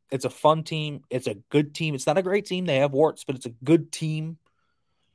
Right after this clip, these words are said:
They have warts that they gotta go look back at, but what a huge win. And, and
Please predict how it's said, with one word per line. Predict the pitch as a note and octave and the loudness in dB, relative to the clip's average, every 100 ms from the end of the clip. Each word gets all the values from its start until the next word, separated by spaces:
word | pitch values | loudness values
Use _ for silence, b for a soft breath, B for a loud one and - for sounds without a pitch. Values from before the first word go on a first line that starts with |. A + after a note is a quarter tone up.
| _ _ _ _ _ | _ _ _ _ _
They | B2 | -4
have | C3 D3+ | 2 2
warts | C#3+ D3+ D#3 | 4 4 2
that | - | -2
they | C#3 | -2
gotta | C#3 C3+ | 2 2
go | C3 B2+ | 2 -2
look | B2 | -2
back | C3 B2 A#2+ | -2 0 -2
at, | A2+ | -2
but | A2+ | -2
what | C#3+ | -2
a | E3+ | -2
huge | E3+ D3 B2+ | -4 -6 -6
win. | A2+ A2 G#2 | -8 -8 -8
And, | G#2+ A2 | -12 -14
and | A#2 A#2+ | -12 -12